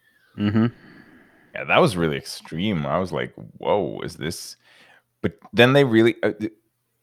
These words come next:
Speaker 2: you wer-, weren't really sure if it was live gameplay, you know, or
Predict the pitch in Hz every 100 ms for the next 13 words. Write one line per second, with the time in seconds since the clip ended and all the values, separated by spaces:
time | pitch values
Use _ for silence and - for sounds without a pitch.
0 | - 101 - 101 117 - - 107 107 82
1 | 80 85 85 90 - 90 95 76 82 82
2 | 78 73 73 73 78 78 78 - 90 92
3 | 85 90 98 50 76 73 71